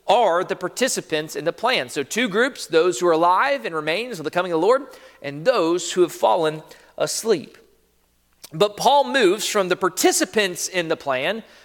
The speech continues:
to the particulars in the plan.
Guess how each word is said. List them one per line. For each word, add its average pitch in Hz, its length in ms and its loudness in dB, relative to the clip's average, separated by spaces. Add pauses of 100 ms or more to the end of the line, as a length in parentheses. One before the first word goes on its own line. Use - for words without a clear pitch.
(140)
to 269 300 0
the 160 400 2 (280)
particulars 285 1040 0
in 170 180 -2
the 151 80 0
plan. 117 400 -4